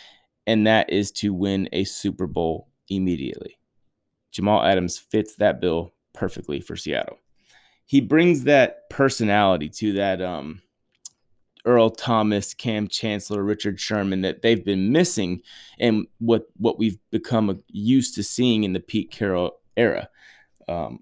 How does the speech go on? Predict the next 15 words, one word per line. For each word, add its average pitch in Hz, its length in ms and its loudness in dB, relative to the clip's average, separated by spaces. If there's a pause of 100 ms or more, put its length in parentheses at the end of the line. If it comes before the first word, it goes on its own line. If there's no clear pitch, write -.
(160)
of 92 200 -2
that. 95 320 0
They 110 240 2
like 117 200 6
to 107 80 -2
build 117 380 6
from 98 100 0
the 92 80 0
back 107 380 2
end 95 300 -2 (120)
up. - 340 4 (120)
So 104 500 2 (1120)
that's 143 240 2
about 190 240 2
the - 100 -12